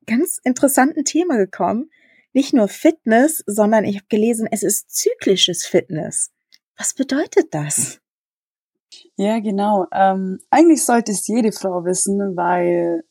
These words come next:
Speaker 2: das unsere Physiologie ist. Zyklisches Fitness bedeutet eigentlich nur,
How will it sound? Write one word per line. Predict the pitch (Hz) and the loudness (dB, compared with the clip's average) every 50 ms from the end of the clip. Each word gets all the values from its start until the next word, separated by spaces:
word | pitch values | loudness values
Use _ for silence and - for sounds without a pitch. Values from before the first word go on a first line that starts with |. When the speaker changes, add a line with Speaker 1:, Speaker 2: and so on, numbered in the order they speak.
| _ _ _ _ | _ _ _ _
Speaker 2:
das | 190 180 190 185 - - | -6 -4 -4 -2 -4 -4
unsere | - 190 185 165 180 190 | -2 -2 -2 0 0 0
Physiologie | 185 185 - 202 185 - 202 185 175 180 180 - 175 170 151 | -2 0 -2 -2 0 2 2 2 2 2 -2 -2 -4 -4 -2
ist. | - 220 247 233 - - - - - - - - _ _ _ _ | 0 0 0 0 -4 -8 -12 -20 -20 -20 -20 -20 _ _ _ _
Zyklisches | - - - 247 240 - 262 233 - 202 - - | 0 2 2 2 2 2 0 0 2 0 0 0
Fitness | - 240 233 - 226 220 208 202 - | 0 -2 -4 -2 -4 -2 -2 -2 -2
bedeutet | - 196 190 190 190 190 196 202 214 208 - - | 0 -2 0 2 4 4 4 4 2 -4 -2 2
eigentlich | - 190 190 190 190 180 185 175 - 196 | 4 4 4 4 2 -2 -4 -6 -2 -2
nur, | 208 214 214 214 214 214 208 208 | 0 0 2 2 2 0 0 0